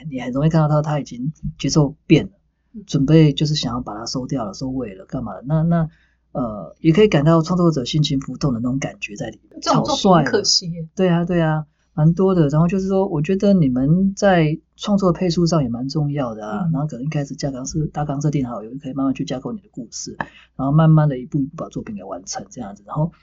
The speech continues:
Speaker 1: 有一个固定的更新频率是好的，虽然只有三个月，
Speaker 2: 嗯。
Speaker 1: 但是你不要前面写一点，后面写很多，然后搞得自己心情也浮躁，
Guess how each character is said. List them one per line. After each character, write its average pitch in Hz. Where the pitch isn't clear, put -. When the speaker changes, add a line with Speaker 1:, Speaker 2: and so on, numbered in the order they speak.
Speaker 1:
有 175
一 208
个 233
固 220
定 214
的 165
更 170
新 170
频 135
率 139
是 143
好 -
的， -
虽 180
然 165
只 151
有 120
三 120
个 -
月， 107
Speaker 2:
嗯。 196
Speaker 1:
但 190
是 185
你 135
不 143
要 156
前 139
面 156
写 127
一 -
点， 123
后 113
面 131
写 113
很 202
多， 208
然 -
后 -
搞 101
得 -
自 -
己 113
心 117
情 117
也 98
浮 -
躁， -